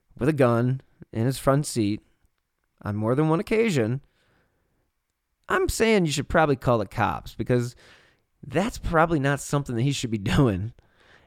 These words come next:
And there's probably some ulterior motives for where he is and why he's doing what he's doing. So again, like, this dude,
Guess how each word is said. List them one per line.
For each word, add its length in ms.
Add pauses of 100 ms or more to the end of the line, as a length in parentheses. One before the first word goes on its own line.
(160)
And 480
there's 180
probably 380
some 880 (480)
ulterior 560
motives 600
for 120
where 420
he 220
is 260
and 220
why 260
he's 240
doing 320
what 120
he's 140
doing. 520 (1300)
So 200
again, 380 (1700)
like, 320 (1400)
this 240
dude, 400